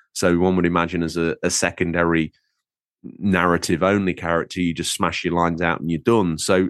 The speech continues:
lots of longevity left for him, but obviously the sad news, he's passed on, and, you know, I think Destiny's gonna need to have to take some time to recover.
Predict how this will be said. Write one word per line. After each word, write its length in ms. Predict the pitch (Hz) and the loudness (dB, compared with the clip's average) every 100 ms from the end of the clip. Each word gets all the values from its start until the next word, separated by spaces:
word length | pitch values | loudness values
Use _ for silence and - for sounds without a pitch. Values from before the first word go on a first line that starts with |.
| - | 0
lots 340 | 113 123 - | 2 2 -2
of 60 | 104 | -4
longevity 580 | 98 90 98 98 92 85 | -4 0 0 0 -4 -2
left 240 | 92 117 | -2 -2
for 120 | - | -4
him, 300 | 110 90 87 85 | -2 0 -2 0
but 220 | 90 - _ _ _ - | 0 -2 _ _ _ -2
obviously 320 | 95 90 92 | -2 -2 -2
the 100 | 82 | -2
sad 280 | - 87 95 | 0 -2 2
news, 400 | 92 90 87 - - - - - _ _ | 2 2 0 -8 -20 -20 -20 -20 _ _
he's 140 | - 87 | -6 -4
passed 340 | - 92 - | -2 -4 0
on, 300 | 101 98 98 | 2 2 2
and, 240 | 95 92 - _ _ _ _ - | 2 0 -4 _ _ _ _ -2
you 120 | 110 | 2
know, 180 | 110 98 | 4 4
I 40 | |
think 260 | 87 87 - _ _ - | 4 0 -2 _ _ -4
Destiny's 440 | 87 - 92 82 | -4 0 0 0
gonna 260 | 101 87 80 _ - | 0 0 -2 _ -2
need 220 | 87 80 | -2 0
to 100 | 87 | -2
have 120 | 80 | -4
to 80 | - | -8
take 220 | - 85 | -4 -4
some 120 | - 82 | -4 -4
time 280 | 92 82 | -2 -2
to 120 | 82 78 | -2 -6
recover. 540 | 80 101 85 90 85 | -4 -2 0 0 -2